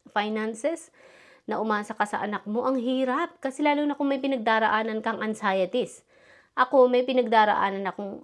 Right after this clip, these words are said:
anxieties simula pagkabata pa lang. Nag-take na ako ng gamot, ah, nung ilang araw lang. Talagang grabe. Halos feeling ko ay mag-shutdown na ako.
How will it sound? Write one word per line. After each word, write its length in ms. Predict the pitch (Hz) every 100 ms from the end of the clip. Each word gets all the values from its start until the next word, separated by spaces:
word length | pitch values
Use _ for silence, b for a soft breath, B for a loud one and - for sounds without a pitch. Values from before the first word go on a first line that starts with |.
| -
anxieties 560 | 190 196 185 180 175
simula 320 | - 208 185
pagkabata 640 | 175 185 185 160 156 156 151
pa 120 | 151
lang. 160 | 151 143 135 _ _ _ _ _ _ _ _
Nag-take 400 | 190 185 220 214 214
na 120 | 196
ako 120 | 202
ng 120 | 202
gamot, 300 | 190 196 196 -
ah, 360 | 190 185 180
nung 160 | 180 180
ilang 160 | 196 180
araw 320 | 180 175 175
lang. 320 | 175 165 170 - B B B B B
Talagang 420 | 196 196 190 196 185
grabe. 500 | 190 185 170 175 170
Halos 480 | 185 185 185 180 -
feeling 320 | - 196 190
ko 80 | 185
ay 80 | 196
mag-shutdown 800 | 190 170 - 208 175 175 170 170
na 160 | 165 165
ako. 240 | - 165